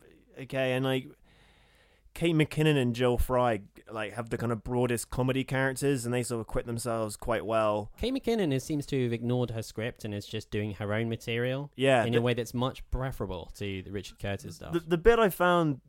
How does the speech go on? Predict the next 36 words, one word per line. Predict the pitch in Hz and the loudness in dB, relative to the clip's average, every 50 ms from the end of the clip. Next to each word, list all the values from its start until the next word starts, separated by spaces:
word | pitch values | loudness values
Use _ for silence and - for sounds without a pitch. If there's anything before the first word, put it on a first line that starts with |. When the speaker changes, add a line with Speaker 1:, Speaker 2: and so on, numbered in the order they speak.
| - 135 120 | -20 -20 -16
Speaker 1:
the | 123 131 - - 113 - | -14 -14 -14 -14 -16 -20
funniest | - - 143 147 151 143 127 113 98 - - | -6 0 2 4 4 4 4 2 0 -2 -6
was | 113 113 107 | -6 -6 -2
when, | 120 127 123 120 120 120 120 - _ | -2 0 0 0 -2 -4 -8 -12 _
uh, | 113 110 107 107 104 104 107 101 92 - - _ _ _ 110 127 | -8 -6 -4 -2 -2 -2 -2 -2 -4 -6 -10 _ _ _ -20 -8
Jack | - 127 123 127 110 117 | -4 -2 0 0 -2 -4
tries | - - 120 117 113 110 104 - | -4 -2 0 0 0 0 -2 -6
to, | - - 113 110 104 104 107 101 | -6 -4 -2 -2 0 0 -2 -2
like, | 98 90 - | -4 -6 -6
slip | - - 120 113 107 - 113 | -8 -6 -6 -6 -6 -4 -4
in | 110 | -2
one | 110 110 | -2 -2
of | 107 104 | -2 -2
his | 107 98 110 | -4 -4 -4
original | 110 117 117 107 113 110 | -2 -2 -2 0 -2 -2
compositions | 104 113 110 104 104 101 110 110 107 - 110 101 101 98 95 | -4 -4 -4 -4 -2 0 0 0 0 -2 -2 -4 -4 -4 -4
amongst | 98 101 101 101 98 - - | -4 -4 -4 -6 -8 -10 -12
the | 107 | -10
Beatles | 98 113 110 110 107 98 | -6 -4 -4 -2 -4 -4
songs, | - - 101 95 95 92 90 98 | -4 -2 -4 -4 -4 -6 -8 -8
and | 101 107 | -8 -6
she's | 110 107 104 | -8 -6 -4
like, | 107 101 101 90 - - - - - - _ _ - - - _ _ _ | -4 -4 -4 -4 -6 -12 -20 -20 -20 -20 _ _ -20 -20 -20 _ _ _
"It's | - 117 - - - - - _ _ | -10 -8 -8 -6 -8 -8 -10 _ _
terrible, | - - - 180 185 170 165 139 110 104 92 90 92 | -8 -4 2 6 10 10 10 10 8 4 2 0 -2
but | 95 107 107 | -2 0 0
I | 107 | 2
don't | 110 123 127 131 | 2 2 2 2
wanna, | 131 123 120 | 2 2 0
it's | 117 131 135 - | 0 -2 -2 0
simple, | - - 180 185 170 - 143 123 113 | 4 4 6 6 6 6 4 4 4
but | 107 117 123 | 2 4 4
not | 131 135 139 147 - | 4 4 2 0 0
charming, | - 147 135 127 131 127 120 104 98 95 95 | 0 2 4 4 4 4 2 0 -2 -2 -4
and | 95 98 | -4 -4
I | 98 98 98 - | -6 -6 -8 -8